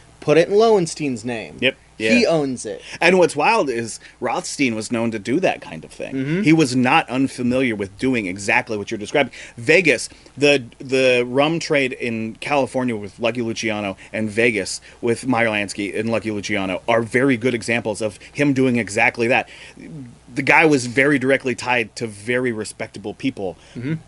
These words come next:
Speaker 2: because he could hide through shells.
Speaker 1: Yes.
Speaker 2: You know, hiding in, in plain sight, you know?
Speaker 1: And that way, like I said earlier, he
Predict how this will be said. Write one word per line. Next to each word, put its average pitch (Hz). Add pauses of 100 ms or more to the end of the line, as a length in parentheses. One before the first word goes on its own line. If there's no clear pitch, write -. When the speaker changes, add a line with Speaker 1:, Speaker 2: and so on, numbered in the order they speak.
(120)
Speaker 2:
because 135
he 127
could 120
hide 110
through 104
shells. -
Speaker 1:
Yes. 175
Speaker 2:
You 113
know, 117 (160)
hiding 139
in, 120
in 113
plain 117
sight, 107 (100)
you 107
know? 104 (380)
Speaker 1:
And 196 (100)
that 180
way, 196 (1400)
like 190
I 202
said 175
earlier, 151
he 175